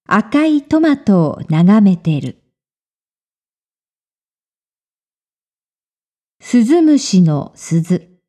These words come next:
スズムシ、スズムシ、チンチロリン。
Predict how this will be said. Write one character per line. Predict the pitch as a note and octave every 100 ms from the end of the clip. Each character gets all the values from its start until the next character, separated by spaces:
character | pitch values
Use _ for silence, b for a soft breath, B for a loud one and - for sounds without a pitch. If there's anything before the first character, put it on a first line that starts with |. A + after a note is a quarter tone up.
| _ _ _ _ _ _ _ _ _ _ _ _ _ _ _ _ _ _ _ _ _ _ _ _ _ _ _
ス | - C4
ズ | A3 E4+
ム | D4+ B3
シ、 | - - D#3
ス | - F#3 F#3
ズ | D4+
ム | C4 A3+
シ、 | - E3+ D3 -
チ | A3 B3+
ン | C#4 -
チ | C4+
ロ | B3 A#3+ A3
リ | G#3
ン。 | D3+